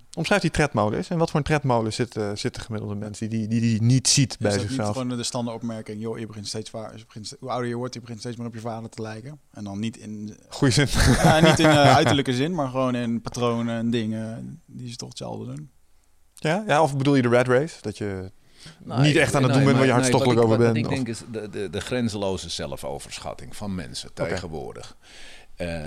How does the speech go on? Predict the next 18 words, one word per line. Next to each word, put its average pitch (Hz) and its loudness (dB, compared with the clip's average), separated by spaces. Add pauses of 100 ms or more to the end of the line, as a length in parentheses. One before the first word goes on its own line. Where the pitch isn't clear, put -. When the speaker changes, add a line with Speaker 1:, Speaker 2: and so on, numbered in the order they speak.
(460)
Speaker 3:
de, 90 -6
de, 82 -12 (200)
de 82 -12
hele 101 -4
grote 87 -6
gehechtheid 85 -10
aan, 80 -10
aan, 80 -12
aan, 76 -12
aan 80 -12
hun 82 -10 (640)
individualiteit. 90 -8 (600)
Eh, 73 -16
hè, 87 -10
die, 85 -14
die 82 -18
doorgeslagen 90 -4 (100)
individualisering. 90 -4